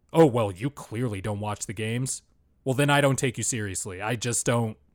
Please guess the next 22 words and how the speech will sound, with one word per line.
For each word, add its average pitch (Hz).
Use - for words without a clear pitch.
wanna 123
talk 110
to 123
you 110
about 104
that, -
'cause 120
you're 120
obviously 120
not 107
fun 120
to 107
talk 104
basketball 107
with. 110
You 123
think 123
everything 120
you 113
say 113
is 117
absolute, 110